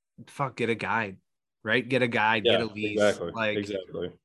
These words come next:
Speaker 1: but for the, for the D I Y guys that, that are listening to this, and it's, um, one of those things, are you planning out a new, uh, a new adventure next? You're already looking into, yeah, you know, you've had a,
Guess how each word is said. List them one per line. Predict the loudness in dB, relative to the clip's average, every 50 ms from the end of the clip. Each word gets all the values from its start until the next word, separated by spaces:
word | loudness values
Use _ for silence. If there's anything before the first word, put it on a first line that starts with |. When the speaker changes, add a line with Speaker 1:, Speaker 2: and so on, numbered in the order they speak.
| _ -20 -4 0
Speaker 1:
but | 2 2 4
for | 4 4 6
the, | 6 6 4 4
for | 2 0
the | 0 2
D | 2 4 4 4
I | 6 4 4
Y | 4 4 2 0 0
guys | 0 0 0 0 -2 -4 -4
that, | -6 -6 -6 -6 -6
that | -4 -4
are | -2 -2
listening | -2 -4 -4 -6 -8 -6 -6
to | -6 -6
this, | -4 -4 -6 -6 -8 -8
and | -10 -10
it's, | -10 -10 -12 -16 -18 -18 _ _ -12 -10
um, | -8 -6 -6 -6 -8 -8 -10 -12 -16 _ _ _ _ -8
one | -6 -4
of | -4
those | -4 -4 -4
things, | -4 -2 0 2
are | 4 4
you | 4 4
planning | 4 4 2 2 2 2 2 2
out | 2 2 0 -2
a | -6 -6
new, | -6 -4 -2 0 0 2 0 0 -4 -6 _ _ _ _ _ _ _ _ _ _ _ _ _ _ _ _
uh, | -6 -4 -2 0 0 0 -2
a | -2
new | 0 2 4 4
adventure | 4 4 2 0 0 0 -2 -4 -4 -2
next? | 0 -2 -2 -2 -2 -2
You're | 0 2
already | 2 2 2 0
looking | -2 -2 -2 -4 -4 -6
into, | -6 -6 -4 -2 -2 0 0 0 -2 -2
yeah, | 0 0 0 0 -2
you | -2 -4 -4
know, | -2 -2
you've | -2 -4 -4 -6 -6 -4
had | -2 0 0 0
a, | -2 -2 -4